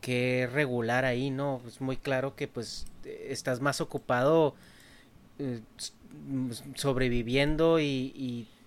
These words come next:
y, pues, no, pues sí, o sea, estás más ocupado en no morirte que en pensar cualquier otra cosa, ¿no? Eh, pero ya cua-, mientras más te vas haciendo estable, mientras la comunidad va creciendo y, y tus,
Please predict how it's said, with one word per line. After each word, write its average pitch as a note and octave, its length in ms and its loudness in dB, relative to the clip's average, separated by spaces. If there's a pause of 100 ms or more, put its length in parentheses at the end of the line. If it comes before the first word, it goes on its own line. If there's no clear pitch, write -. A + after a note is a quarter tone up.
(180)
y, A#2 380 -6 (520)
pues, A#2+ 220 -4
no, C3 580 4 (180)
pues D3 120 0
sí, D4 120 0
o - 60 2
sea, - 100 -2
estás F3+ 200 4
más G3+ 160 0
ocupado F#3 440 2
en G3 140 2
no D#3 120 6
morirte E3 580 0 (580)
que C3 160 0
en A#2 300 -2 (120)
pensar B2+ 480 2
cualquier D3 360 2
otra C#3+ 260 0
cosa, D3 280 -2
¿no? D3 160 -2 (840)
Eh, C3 280 4
pero C#3+ 160 6
ya C#3 280 6 (140)
cua-, G3 160 4
mientras E3 380 2
más C#3+ 300 0
te F3+ 100 2
vas E3 180 4
haciendo - 360 6
estable, E3 600 4
mientras D3 300 -2 (160)
la C3 120 2
comunidad B2 460 -2
va C3+ 120 -2
creciendo C#3+ 680 0
y, A#2 540 -4 (600)
y C3 140 -2
tus, - 880 -2